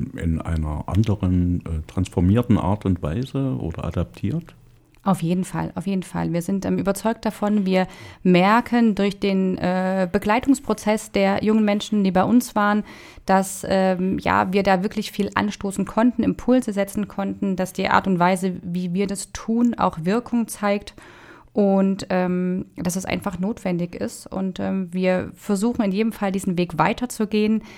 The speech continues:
Speaker 2: Denn, äh, das Projekt, was, äh, durch diese Förderung so, ähm, ins Leben gerufen wurde, hat gezeigt, dass es gut funktioniert und es muss in jedem Fall weitergehen.
Speaker 1: Frau Bernuth, Sie haben alles gesagt. Ich bedanke mich recht herzlich dafür. Ein spannendes Projekt.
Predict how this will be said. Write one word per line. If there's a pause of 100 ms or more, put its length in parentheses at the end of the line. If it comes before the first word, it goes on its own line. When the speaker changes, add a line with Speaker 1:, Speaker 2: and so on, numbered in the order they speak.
(300)
Speaker 2:
Denn,
äh,
das
Projekt,
was,
äh,
durch
diese
Förderung
so,
ähm,
ins
Leben
gerufen
wurde, (440)
hat
gezeigt,
dass
es
gut
funktioniert
und
es
muss
in
jedem
Fall
weitergehen. (760)
Speaker 1:
Frau
Bernuth,
Sie
haben
alles
gesagt.
Ich
bedanke
mich
recht
herzlich
dafür.
Ein
spannendes
Projekt.